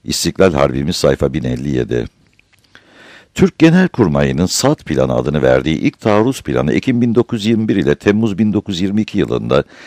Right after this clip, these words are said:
cephe karargahı, genelkurmay ve başkomutanlık tarafından aşama aşama geliştirilmiş,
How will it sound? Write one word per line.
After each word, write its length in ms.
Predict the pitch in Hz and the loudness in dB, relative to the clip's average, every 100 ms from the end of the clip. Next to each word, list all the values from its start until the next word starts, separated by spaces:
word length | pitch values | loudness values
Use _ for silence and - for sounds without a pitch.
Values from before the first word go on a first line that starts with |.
| - - | -20 -4
cephe 300 | - 123 147 | 0 0 0
karargahı, 680 | - 67 62 60 62 58 82 | 0 2 2 2 0 0 0
genelkurmay 680 | 98 104 113 - 117 135 | 2 2 2 0 0 0
ve 140 | 95 69 | 0 0
başkomutanlık 680 | 113 - 80 69 71 71 - | -2 -2 -4 0 -2 -2 -2
tarafından 500 | 65 64 64 62 58 | -2 -2 -4 -6 -4
aşama 400 | - 101 101 120 | -4 -2 2 2
aşama 340 | 87 67 60 | 0 -2 -4
geliştirilmiş, 800 | 60 62 60 65 60 58 73 - | -4 -4 -4 -4 -6 -4 -4 -6